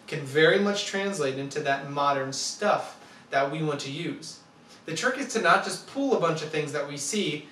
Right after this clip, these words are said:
slap it together, and think that we've got a better foundation than has been handed down for hundreds or perhaps thousands of years. So again, I guess as a final thought,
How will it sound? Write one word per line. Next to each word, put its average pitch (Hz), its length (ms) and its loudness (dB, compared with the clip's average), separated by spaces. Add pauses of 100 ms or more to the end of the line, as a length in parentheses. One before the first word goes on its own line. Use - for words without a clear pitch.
(120)
slap 180 380 4
it 175 100 -10
together, 170 320 2
and 139 140 -4
think 175 200 -6
that 147 160 0
we've 160 180 -8
got 151 200 2
a - 40 -2
better 147 280 2
foundation 139 640 0
than 127 200 -6
has 139 160 -6
been 139 120 -6
handed 147 360 -4
down 151 420 2 (340)
for - 140 -14
hundreds 170 440 0
or 147 60 -4
perhaps 147 360 0
thousands 147 420 -2
of 123 100 -8
years. - 540 -8 (2250)
So 196 160 0
again, 226 220 6
I 202 120 2
guess 240 220 0
as 196 120 -2
a 180 60 -2
final 190 380 -2
thought, 170 500 0